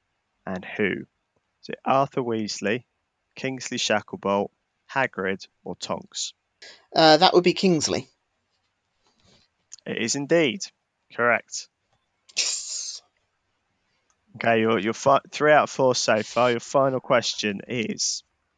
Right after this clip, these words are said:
Speaker 1: in the books, what is the last thing that Sirius says? Is it A, "Run," B, "You can do better than that,"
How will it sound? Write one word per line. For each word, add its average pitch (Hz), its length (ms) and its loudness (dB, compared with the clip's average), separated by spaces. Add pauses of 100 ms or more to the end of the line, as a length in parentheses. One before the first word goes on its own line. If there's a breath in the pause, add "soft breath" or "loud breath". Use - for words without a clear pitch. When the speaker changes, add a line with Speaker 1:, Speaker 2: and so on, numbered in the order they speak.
(1000 soft breath)
Speaker 1:
in 165 160 0
the 175 80 2 (140)
books, - 640 2 (480)
what 123 220 0
is - 80 -6
the 139 100 0
last 120 500 -2
thing 107 260 -2
that 104 140 -12
Sirius 98 560 -4
says? - 680 -4 (600)
Is - 120 -4
it - 140 -4 (100)
A, 147 380 0 (240)
"Run," 110 420 0 (840)
B, 143 400 0 (320)
"You 113 80 -10
can 127 160 -12
do 117 160 -2
better - 380 -2
than 92 180 -12
that," 98 260 -2